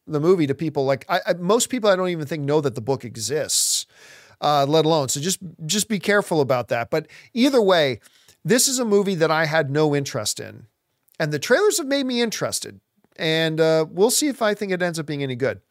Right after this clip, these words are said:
All right. Our final question of the day, as this episode show is supposed to be an hour and it's gonna be closer to two hours today. Remy Alestra writes,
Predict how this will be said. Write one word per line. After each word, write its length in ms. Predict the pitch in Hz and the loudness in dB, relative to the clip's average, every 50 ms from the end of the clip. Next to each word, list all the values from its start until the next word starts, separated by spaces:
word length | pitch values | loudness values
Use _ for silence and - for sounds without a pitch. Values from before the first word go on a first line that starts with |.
| _ _ - - - - - | _ _ -16 -16 -16 -4 0
All 80 | 208 220 | 2 2
right. 160 | 180 135 - _ _ _ _ _ | 2 0 -4 _ _ _ _ _
Our 180 | - 208 233 220 | 0 2 2 2
final 600 | - - - - 254 269 330 370 370 359 320 262 | -2 -6 -4 0 2 2 2 4 4 2 2 2
question 420 | - - 240 247 220 - - 214 208 | 0 0 2 2 2 0 0 -2 0
of 60 | 180 | 0
the 80 | 175 | 0
day, 320 | 160 151 170 151 120 113 127 | 0 2 2 2 0 0 -2
as 200 | 143 151 151 147 | -2 -2 -2 0
this 160 | 208 190 - | -2 0 2
episode 680 | 214 202 190 202 - - 202 196 185 180 170 156 139 - _ _ _ _ _ | 2 2 2 0 -2 0 2 2 2 2 2 -2 -4 -8 _ _ _ _ _
show 320 | _ - - - 214 208 | _ -6 0 2 4 4
is 80 | 202 208 | 4 2
supposed 300 | - 143 190 208 180 - | 0 0 0 0 0 0
to 80 | 175 | -4
be 100 | 160 175 | -4 -4
an 80 | 160 151 | -2 0
hour 320 | 156 160 160 156 143 135 | 0 2 2 4 2 2
and 60 | 131 131 | 0 -2
it's 100 | 123 - | -4 -4
gonna 100 | 160 147 | -4 -4
be 60 | 139 | -2
closer 300 | - 156 147 - - 135 | 0 0 0 0 -2 -4
to 100 | 127 113 | -6 -6
two 240 | - - 185 151 135 | -4 -2 0 0 0
hours 260 | 117 110 107 - - | 0 0 -2 -4 -6
today. 300 | - 123 127 123 117 - - - - - - - - - | -4 -4 -6 -6 -6 -8 -12 -16 -20 -18 -18 -18 -4 0
Remy 420 | 170 208 240 269 277 294 294 294 | 2 4 4 4 4 2 2 0
Alestra 720 | - - 208 190 185 208 233 233 - - - 170 143 127 120 | 2 2 2 4 4 4 4 4 2 0 0 0 2 2 0
writes, 380 | 113 98 - - - - - | -2 -6 -6 -8 -8 -8 -8